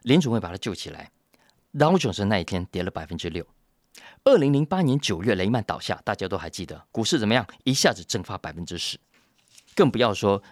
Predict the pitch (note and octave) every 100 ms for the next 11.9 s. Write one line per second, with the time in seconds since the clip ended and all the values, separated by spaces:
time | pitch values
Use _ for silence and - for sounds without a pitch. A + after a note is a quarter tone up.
0 | _ - C#3 G2+ - G#2+ F2+ E2+ F#2 F2+
1 | D#2+ G2 E2 F2+ F#2 E2+ D2+ A#2 G#2+ G2+
2 | E2+ - - A2+ F2 F#2+ G2+ F#2 F#2+ -
3 | G2 F#2+ G2+ F2+ - E2 D2+ - D#2 _
4 | _ _ - _ - D3+ C4+ F3+ A#2+ -
5 | C3 G#2+ A#2 F2+ - - _ - F#3+ D3
6 | - F#2 - _ - - _ _ - -
7 | E3 C3 A2+ B2 D#2 - _ _ _ _
8 | _ - A3 F#3 - A2+ - B2+ - F#2+
9 | - _ - - - B2+ A#2+ A#3 D3 A2
10 | D3+ A#2 C3 G2+ E2 F#2+ E2 F2 E2+ E2
11 | - - - _ _ _ C#3+ C#3